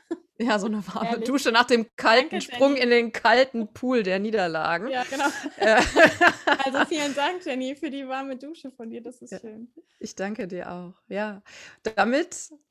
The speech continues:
Speaker 2: haben wir am Ende noch mal gelacht. Das ist doch schön. Und sind, <laughs> sind am Ende unserer heutigen Folge angekommen. Und natürlich, wie immer,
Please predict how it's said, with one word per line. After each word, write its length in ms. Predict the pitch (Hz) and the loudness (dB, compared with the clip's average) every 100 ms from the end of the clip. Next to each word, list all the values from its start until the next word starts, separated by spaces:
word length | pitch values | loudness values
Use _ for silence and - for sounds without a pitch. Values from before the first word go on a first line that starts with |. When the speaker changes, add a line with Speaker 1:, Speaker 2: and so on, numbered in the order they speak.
| - _ | -20 _
Speaker 2:
haben 140 | 214 220 | -6 -2
wir 60 | |
am 120 | 196 190 | -2 -2
Ende 180 | 226 | -4
noch 80 | 226 | -4
mal 120 | 214 | -4
gelacht. 480 | 185 160 151 302 - | -6 -6 -8 -10 -16
Das 160 | - 214 | -12 -10
ist 80 | - | -10
doch 80 | |
schön. 340 | 185 - 190 254 508 _ - - - | -10 -6 -4 -4 -6 _ -20 -12 -8
Und 220 | 233 220 | -4 -4
sind, 460 | 254 254 311 - 269 254 - _ | -2 0 0 -2 -6 -8 -14 _
<laughs> 360 | _ - - 311 | _ -18 -12 -10
sind 220 | 247 208 | -6 -4
am 100 | - | -4
Ende 340 | - 196 240 180 | -4 -4 -4 -4
unserer 360 | 196 185 185 | -6 -6 -4
heutigen 440 | 202 233 208 180 190 | -4 -4 -6 -10 -12
Folge 440 | - 202 208 185 | -8 -6 -6 -8
angekommen. 680 | 165 165 156 - 151 156 156 | -10 -12 -16 -14 -12 -12 -12
Und 500 | 180 185 185 - - _ | -14 -14 -14 -14 -16 _
natürlich, 560 | 190 - 233 180 156 | -14 -8 -6 -6 -8
wie 80 | 185 | -14
immer, 460 | 175 220 226 165 202 | -8 -6 -6 -8 -12